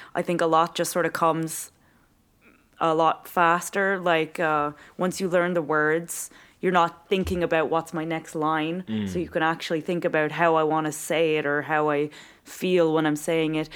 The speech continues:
Speaker 1: Yeah, I guess a lot of, like, like, you know, what I, what I kind of worked on a lot in college, I guess, is not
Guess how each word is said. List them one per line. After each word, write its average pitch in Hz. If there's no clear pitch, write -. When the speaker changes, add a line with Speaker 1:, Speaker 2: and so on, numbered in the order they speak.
Speaker 1:
Yeah, 214
I 233
guess 285
a 320
lot 226
of, 214
like, 190
like, 190
you 214
know, 202
what 196
I, 190
what 190
I 185
kind 185
of 170
worked 185
on 175
a 160
lot 165
in 147
college, 185
I 208
guess, 208
is 175
not 170